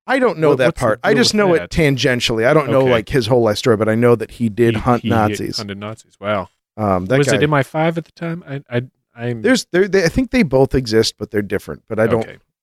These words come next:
Speaker 1: Again,
Speaker 2: Like C I A, F B I kind of thing?
Speaker 1: I think, but I don't really know. I'm
Speaker 2: British
Speaker 1: just guessing.
Speaker 2: friends, help us out.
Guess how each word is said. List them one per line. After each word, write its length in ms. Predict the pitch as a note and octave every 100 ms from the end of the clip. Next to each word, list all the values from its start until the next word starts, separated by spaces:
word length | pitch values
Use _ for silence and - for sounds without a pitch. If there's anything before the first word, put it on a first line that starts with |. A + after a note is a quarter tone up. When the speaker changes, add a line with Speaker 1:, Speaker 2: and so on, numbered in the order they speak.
| -
Speaker 1:
Again, 240 | C3 A2+
Speaker 2:
Like 140 | A2 -
C 180 | A2 G2+
I 100 | G2
A, 180 | F#2+ F#2
F 100 | -
B 140 | G2+
I 180 | F#2 F#2+
kind 180 | - G#2
of 60 |
thing? 120 | -
Speaker 1:
I 120 | F#2 G2+
think, 420 | - D3 C#3 -
but 140 | A#2+
I 80 | B2
don't 180 | A2+ F#2
really 300 | G2+ G2 G2
know. 300 | G2+ G2 G2
I'm 80 | A2+
Speaker 2:
British 240 | G#2+ -
Speaker 1:
just 20 |
guessing. 220 | G2 F#2+ G#2
Speaker 2:
friends, 100 | G2
help 200 | G#2+ -
us 160 | G#2
out. 360 | A2 G#2 G2 G2